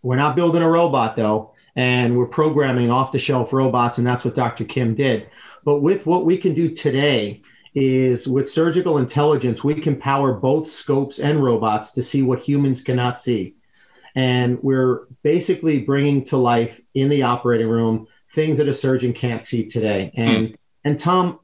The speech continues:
Speaker 1: the reason it means something is that one of the things, I learned a few things early when you said you come to a startup, is there a real problem or you have some superstar technology?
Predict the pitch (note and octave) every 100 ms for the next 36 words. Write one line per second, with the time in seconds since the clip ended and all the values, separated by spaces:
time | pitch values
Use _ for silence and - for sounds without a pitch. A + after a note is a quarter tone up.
0 | D#3 D#3 C#3+ D#3 A3+ G#3+ A3 D3 C3+ C#3+
1 | C3+ B2+ A2+ A#2+ B2 A#2 C3+ C#3 F3 F#3+
2 | - D#3+ D3 D3 F3+ F#3+ D#3+ E3+ D#3+ D3+
3 | C3 B2+ C3+ C3+ B2 A#2+ A2+ B2+ A2 G#2+
4 | D3+ C3 C3 - B2+ A2+ G#2+ - _ _
5 | _ _ _ D#3 D#3+ D#3+ D#3 C#3 C#3 B2+
6 | C3+ B2 G#2+ A2 A2 A2 A#2+ B2+ B2 A2
7 | - D3 C#3+ - B2+ A#2 - A#2+ - A2+
8 | A2+ G#2+ G#2 G2+